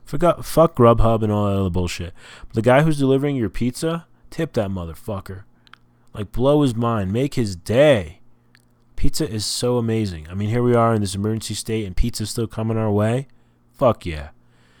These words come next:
So that's thirty-six. Tip that motherfucker. Um, all right, so thirty-seven is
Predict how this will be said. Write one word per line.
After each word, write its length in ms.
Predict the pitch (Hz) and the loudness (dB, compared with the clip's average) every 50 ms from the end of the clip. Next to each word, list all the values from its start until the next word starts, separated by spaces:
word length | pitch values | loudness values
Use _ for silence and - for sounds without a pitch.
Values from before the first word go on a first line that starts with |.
| _ _ _ | _ _ _
So 320 | - - 104 92 87 87 | -10 -6 -4 -4 -2 -2
that's 240 | 98 107 107 98 - | -2 -2 -2 -2 -4
thirty-six. 720 | - 110 98 92 87 82 - - - 82 80 78 - - | -4 -2 -2 -2 -4 -6 -8 -10 -12 -12 -14 -14 -16 -18
Tip 320 | - - - 135 139 - | -16 -8 -4 -4 0 2
that 180 | - 95 87 82 | 2 2 2 -2
motherfucker. 680 | 82 82 78 80 80 78 - 90 82 - - - 92 85 _ _ _ _ _ _ _ _ _ _ _ _ _ _ _ _ _ _ _ _ - | -6 -10 -10 -12 -14 -14 -14 -16 -16 -16 -16 -20 -20 -20 _ _ _ _ _ _ _ _ _ _ _ _ _ _ _ _ _ _ _ _ -10
Um, 480 | 95 95 92 87 87 85 80 80 80 - - - - - _ _ _ _ _ _ _ _ _ _ _ - _ - - _ - | -8 -6 -6 -6 -8 -10 -12 -14 -16 -20 -20 -20 -20 -20 _ _ _ _ _ _ _ _ _ _ _ -20 _ -20 -20 _ -6
all 80 | 104 | -4
right, 180 | 101 92 92 90 | -4 -4 -6 -8
so 140 | - - 95 | -8 -10 -8
thirty-seven 880 | - - 127 127 131 131 - - - 123 120 120 131 143 147 151 151 - - - - - _ _ _ _ _ _ _ _ _ _ _ _ _ _ - _ | -4 -2 -2 0 0 -2 -2 -2 0 0 0 0 0 -2 -2 -2 -6 -8 -10 -14 -18 -20 _ _ _ _ _ _ _ _ _ _ _ _ _ _ -20 _
is 680 | - 101 101 101 101 98 95 95 92 85 - - - - | -2 0 0 0 0 -2 -2 -4 -6 -8 -10 -14 -16 -18